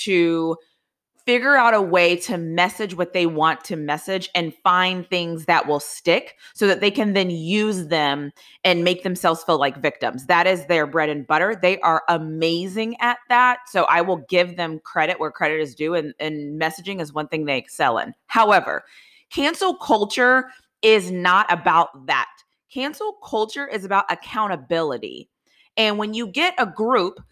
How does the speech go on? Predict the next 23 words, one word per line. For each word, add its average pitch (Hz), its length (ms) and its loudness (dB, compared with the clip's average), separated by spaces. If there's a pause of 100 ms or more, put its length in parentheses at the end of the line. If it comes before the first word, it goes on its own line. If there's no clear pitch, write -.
(160)
of 190 260 2
people 170 600 -2 (100)
who 226 140 2
are 202 100 4
not 214 400 2
used 202 500 -6
to 240 80 -2
being 208 300 -6
held 240 460 0
accountable, 156 840 0 (220)
and 202 160 0
you 220 80 4
are 226 80 4
now 254 160 4
making 240 560 -2
them 254 220 0
accountable 185 680 -6
towards 170 540 -4
stuff, - 500 0 (320)
they 240 440 2
don't 233 320 2
like 220 240 0
it - 140 -6